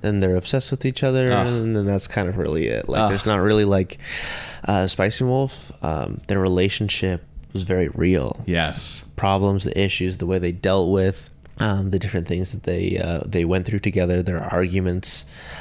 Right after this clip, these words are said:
Speaker 1: uh, whether it's misunderstandings, the way they dealt with having frustration or anger with each other. Like, it was really grounded in, like, the way, like, um,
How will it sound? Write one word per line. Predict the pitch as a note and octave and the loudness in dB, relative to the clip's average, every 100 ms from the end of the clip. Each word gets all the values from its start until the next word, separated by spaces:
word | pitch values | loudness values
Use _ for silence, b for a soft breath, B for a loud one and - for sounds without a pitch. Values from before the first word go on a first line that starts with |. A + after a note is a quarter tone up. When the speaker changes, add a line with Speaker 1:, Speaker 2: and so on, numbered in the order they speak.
| B | B
Speaker 1:
uh, | F2+ E2 D#2+ D#2+ F#2 | 0 2 0 -2 -2
whether | E2+ E2+ F2+ D#2+ | 0 2 2 2
it's | E2 | 0
misunderstandings, | F#2+ F#2 F2 E2+ - F#2 F#2+ F#2+ F#2+ F#2 - | 0 0 0 -2 -2 0 0 0 0 -2 -2
the | |
way | F2+ | -2
they | E2+ E2+ | -2 -2
dealt | F2 F2 - | 0 -2 -4
with | E2 | -4
having | F2+ F2 | -2 -2
frustration | F2+ E2 - D2+ E2+ - | -2 -2 0 -2 -2 -4
or | E2+ D#2+ | -2 -2
anger | F2 F2+ | 0 0
with | F#2 F2 | 0 -2
each | - | -2
other. | F2+ G2 G2 B B B B | 2 2 0 B B B B
Like, | - F2+ | -2 0
it | E2+ | 2
was | F2+ F#2+ | 2 2
really | A2 G2 | 2 2
grounded | - F2+ F2+ F2 E2+ | 0 0 2 2 2
in, | E2+ | 0
like, | D#2+ F#2+ | -2 -4
the | F2 | -2
way, | E2+ F2 | -2 0
like, | D#2+ D#2+ - B B B B B - - | -2 -6 -12 B B B B B -6 -2
um, | D#2 A1+ A#1+ | -2 -2 -4